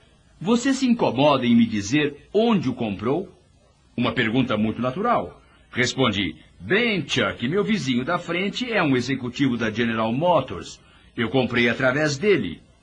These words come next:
Ele disse, "Por acaso comprou um dos carros de executivos?" Respondi, "Sim, comprei." Ele disse, "Aposto que fez um bom negócio, não foi?" Uma pergunta perfeitamente natural.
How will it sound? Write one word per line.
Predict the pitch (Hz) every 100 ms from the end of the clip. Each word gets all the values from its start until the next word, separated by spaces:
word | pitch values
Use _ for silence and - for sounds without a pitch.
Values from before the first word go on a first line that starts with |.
| _ -
Ele | 131 117
disse, | 107 107 - 78 - - - _
"Por | 277
acaso | 254 254 262 240
comprou | 240 208 135 139 151 139 202
um | 214
dos | 156 139 -
carros | 143 131 113 117
de | 113
executivos?" | 113 120 113 - 233 143 87 - - _ _ -
Respondi, | 147 139 135 107 104
"Sim, | - 180 226
comprei." | 226 147 147 170 175 175 - _ -
Ele | 151 147
disse, | 101 110 92 76 - - _ -
"Aposto | 151 - 127 131 147 139 135
que | 120
fez | 139 117
um | 113
bom | 98 170
negócio, | 180 170 127 107 - 90
não | 87 87
foi?" | 120 170 180 180 - - _ _ _ _
Uma | 117 117 110
pergunta | 107 92 131 127
perfeitamente | - 107 113 107 107 110 110
natural. | 117 139 156 135 82 -